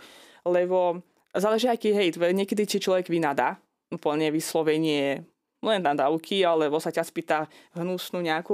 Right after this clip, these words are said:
otázku, a, a ja viem, že to je len provokácia, tak to možno mňa menej bolí, keď, e, mi napíše niekto, kto naozaj mi napíše niečo v takom, že,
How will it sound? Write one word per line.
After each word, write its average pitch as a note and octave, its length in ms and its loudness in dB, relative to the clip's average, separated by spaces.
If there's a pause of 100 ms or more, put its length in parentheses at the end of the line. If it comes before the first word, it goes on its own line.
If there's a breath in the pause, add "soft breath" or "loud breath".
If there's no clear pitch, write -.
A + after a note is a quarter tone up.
otázku, D#3 640 -4 (440 loud breath)
a, D#3 360 -2
a - 200 -2
ja E3+ 160 4
viem, E3+ 240 2
že E3+ 80 -2
to F3 160 0
je E3 80 2
len D3+ 80 -2
provokácia, D3 800 -2 (160)
tak F3 160 -6
to F3 160 -4
možno E3+ 480 -4 (480)
mňa D#3+ 160 -6
menej F3 320 -4
bolí, D3 400 -2 (320 loud breath)
keď, F3 160 -2
e, - 160 -6 (920)
mi E3+ 160 0
napíše D#3+ 460 0
niekto, D#3+ 500 0 (320 loud breath)
kto D#3 460 2 (180)
naozaj D#3+ 640 0
mi D#3 160 -4
napíše D#3 320 -6
niečo D3+ 160 -6
v C#3+ 100 -16
takom, C#3+ 300 -4
že, C#3 380 -2